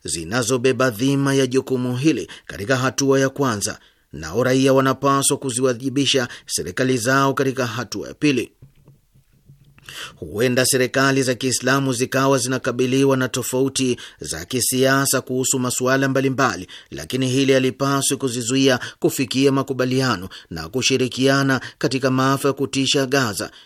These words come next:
na kutetea kundi linalodhulumiwa zaidi leo duniani. Serikali za Kiislamu lazima zifunge njia zote za misaada kuufikia utawala wa Kizayuni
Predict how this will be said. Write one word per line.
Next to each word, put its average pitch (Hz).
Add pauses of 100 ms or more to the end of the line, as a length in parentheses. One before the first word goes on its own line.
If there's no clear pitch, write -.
(120)
na 71
kutetea 131
kundi 139
linalodhulumiwa 131
zaidi 123 (200)
leo 107
duniani. 123 (1300)
Serikali 127
za 127
Kiislamu 135
lazima 135
zifunge 139
njia 131
zote 139
za 135
misaada 135
kuufikia 135
utawala 131
wa 131
Kizayuni 139